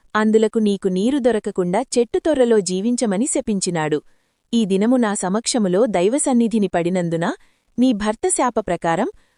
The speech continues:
మరల నిజరూపము పొందగలిగావు. అందున ఇది మాఘమాసం, కృష్ణానదీ తీరం. మాఘమాస వ్రత సమయం నీకు అన్ని విధాలా అనుకూలమైన రోజు. నువ్వు వెంటనే శుచివై వచ్చి వ్రతమాచరించు.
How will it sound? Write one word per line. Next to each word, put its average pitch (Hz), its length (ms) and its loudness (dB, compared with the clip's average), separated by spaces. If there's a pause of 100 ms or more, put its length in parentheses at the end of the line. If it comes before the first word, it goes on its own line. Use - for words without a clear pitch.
మరల 233 360 2
నిజరూపము 247 600 0
పొందగలిగావు. 170 800 0 (480)
అందున 185 340 0 (140)
ఇది 208 200 0
మాఘమాసం, 180 720 -2 (440)
కృష్ణానదీ 269 680 -2
తీరం. 165 340 -2 (460)
మాఘమాస 226 640 2
వ్రత 175 280 -2
సమయం 202 440 -2
నీకు 226 280 0
అన్ని 190 280 2
విధాలా 208 440 0
అనుకూలమైన 240 720 0
రోజు. 175 320 0 (520)
నువ్వు 269 280 2
వెంటనే 302 460 0
శుచివై 277 500 -2
వచ్చి 180 320 -2 (380)
వ్రతమాచరించు. 202 880 -2